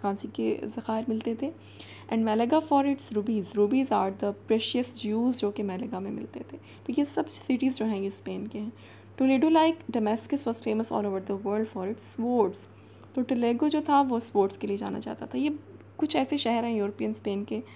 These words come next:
जहाँ पे ये सब चीज़ें मिलती थी। The art of inlaying steel and other metals with gold and silver, decorating them with flowers, patterns, धातों को मिला के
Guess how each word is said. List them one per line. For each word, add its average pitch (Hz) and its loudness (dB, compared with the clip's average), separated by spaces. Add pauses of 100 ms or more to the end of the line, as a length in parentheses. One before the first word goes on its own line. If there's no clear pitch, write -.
(340)
जहाँ 240 2
पे 247 -2
ये 226 2
सब 226 -2
चीज़ें 220 -4
मिलती 208 -4
थी। - -12 (360)
The - 2
art 247 10
of 359 2
inlaying 262 4
steel 247 2
and 233 0
other 214 0
metals 214 0
with 208 -4
gold 220 2 (100)
and 202 -2 (640)
silver, 247 6 (420)
decorating 240 2
them 226 2
with 220 -2
flowers, 208 2
patterns, 220 -2
धातों 220 0
को 240 -2
मिला 220 0
के 208 -2